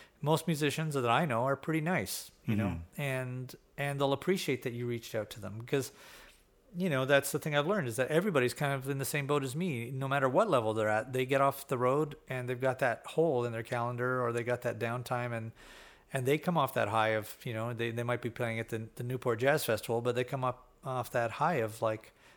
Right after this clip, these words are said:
Speaker 1: "Okay, but now what am I gonna do?" You know? And so it's nice when some young person who's got new ideas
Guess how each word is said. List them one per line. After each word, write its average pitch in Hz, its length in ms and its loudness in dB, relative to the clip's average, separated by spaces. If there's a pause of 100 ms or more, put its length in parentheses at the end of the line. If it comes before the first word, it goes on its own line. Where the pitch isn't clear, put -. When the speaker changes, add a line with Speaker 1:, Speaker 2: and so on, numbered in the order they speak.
(160)
Speaker 1:
"Okay, 120 120 -2
but 120 140 -4
now 143 200 0
what 131 120 2
am 101 120 -6
I 107 80 -10
gonna 110 200 -6
do?" 104 220 -4
You 117 120 -6
know? 113 180 -2
And 117 200 -4 (480)
so 147 240 2
it's 139 120 0
nice 151 320 0
when 113 200 -4
some 107 480 -6 (200)
young 117 540 -4 (200)
person 117 480 -6
who's 120 200 -8
got 117 260 0
new 120 200 -2
ideas 110 580 -2